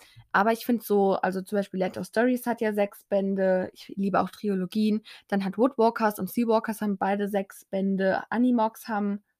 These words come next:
glaub ich, fünf. Ich muss grad nachzählen. Ja, fünf. Twilight hat auch nur fünf oder vier. Und ja, ich glaube ab sechs. Ja, ab sechs, sag ich.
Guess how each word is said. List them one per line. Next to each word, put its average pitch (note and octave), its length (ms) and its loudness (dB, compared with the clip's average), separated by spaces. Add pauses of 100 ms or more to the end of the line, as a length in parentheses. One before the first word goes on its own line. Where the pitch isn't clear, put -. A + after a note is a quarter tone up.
(180)
glaub G3+ 200 -4
ich, G#3 180 -8
fünf. C#4 640 -2 (720)
Ich - 60 -12
muss G#3+ 160 -8
grad G#3 140 -4
nachzählen. A#3+ 560 -6
Ja, G#3+ 200 -8 (380)
fünf. C4 560 6 (580)
Twilight C4 400 4
hat B3 160 -4
auch B3+ 180 4
nur C4 140 0
fünf B3+ 720 0
oder G#3+ 260 -6
vier. B3 460 -2 (280)
Und G#3 280 -6
ja, G3 220 -4 (120)
ich - 80 -20
glaube A#3+ 260 0
ab - 280 -4
sechs. F#3+ 480 -8 (180)
Ja, G3 180 -8
ab - 220 -10
sechs, G3 260 -10
sag G3+ 200 -10
ich. - 240 -16